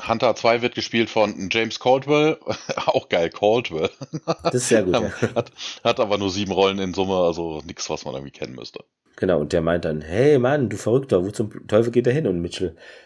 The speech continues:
Speaker 2: äh, findet ihn, also macht sich da weiter auf, findet einen gebrochenen Ast da mit Blut dran und folgt dann ein bisschen dieser Spur und vom Baum zu Baum, so sieht er da immer mal Blut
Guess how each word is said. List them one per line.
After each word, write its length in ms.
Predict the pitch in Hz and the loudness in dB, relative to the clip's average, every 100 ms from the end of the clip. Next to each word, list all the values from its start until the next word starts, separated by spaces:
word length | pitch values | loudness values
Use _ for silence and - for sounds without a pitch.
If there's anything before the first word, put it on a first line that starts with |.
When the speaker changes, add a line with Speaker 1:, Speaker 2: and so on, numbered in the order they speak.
| _ | _
Speaker 2:
äh, 140 | - 80 | -8 -4
findet 280 | 90 85 | -2 -2
ihn, 360 | 85 82 78 - | -4 -4 -4 -8
also 200 | - - - _ - - | -14 -14 -18 _ -20 -12
macht 220 | 69 67 | -10 -8
sich 100 | 80 | -6
da 100 | 73 | -2
weiter 220 | 76 - | -2 0
auf, 300 | 69 82 - _ _ _ _ _ _ _ - | 0 -2 -6 _ _ _ _ _ _ _ -10
findet 280 | - 92 | -2 -2
einen 80 | 92 | 0
gebrochenen 460 | 87 - 82 92 80 | 0 0 -4 -4 -8
Ast 240 | - - | -8 -2
da 60 | 92 | -2
mit 220 | 82 - | -2 -2
Blut 260 | 131 139 - | -2 -2 -4
dran 160 | 104 | -6
und 220 | 87 80 | -6 -8
folgt 420 | - - - 87 87 | -12 -12 -4 -4 -2
dann 80 | |
ein 20 | 78 | -6
bisschen 200 | 80 76 | -8 -10
dieser 220 | 76 78 | -8 -8
Spur 420 | - - 85 82 | -8 -10 -6 -4
und 160 | 73 - | -6 -8
vom 320 | 78 73 69 _ _ | -10 -10 -12 _ _
Baum 340 | 80 85 90 | -2 0 -2
zu 180 | - 71 | -8 -12
Baum, 280 | 69 82 87 | -6 -6 -6
so 200 | 78 76 | -8 -8
sieht 140 | 78 | -8
er 40 | 76 | -8
da 80 | 69 | -8
immer 160 | 78 | -8
mal 140 | 78 73 | -10 -12
Blut 320 | - 113 | -6 -6